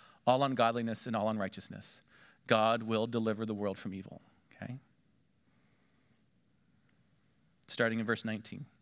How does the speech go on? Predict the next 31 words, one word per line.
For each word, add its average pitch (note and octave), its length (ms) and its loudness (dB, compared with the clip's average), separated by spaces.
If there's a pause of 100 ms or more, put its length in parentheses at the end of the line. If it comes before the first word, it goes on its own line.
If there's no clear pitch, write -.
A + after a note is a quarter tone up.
(1040)
For C3+ 480 4 (640)
what A3 140 8
can C4+ 160 6
be A#3 120 6
known F#3 260 6
about C#3 300 2
God A#2 220 4
is C#3 100 -2
plain B2+ 400 2
to - 100 -8
them. F2+ 280 -6 (840)
God A#2 200 4
has D3 100 2
shown A#3+ 420 2
it - 120 -4
to - 100 -6
them. - 260 -10 (1500)
His D3 160 4
invisible D#3+ 540 4
attributes, C3 600 0
namely D#3+ 400 4
his C#3 160 0
eternal C#3+ 380 2
power D3+ 480 4
and B2+ 100 -2
divine C#3 600 2
nature, C3+ 420 0 (300)
have G3 100 12
been F#3+ 160 2
clearly C4+ 540 4
perceived E3+ 800 2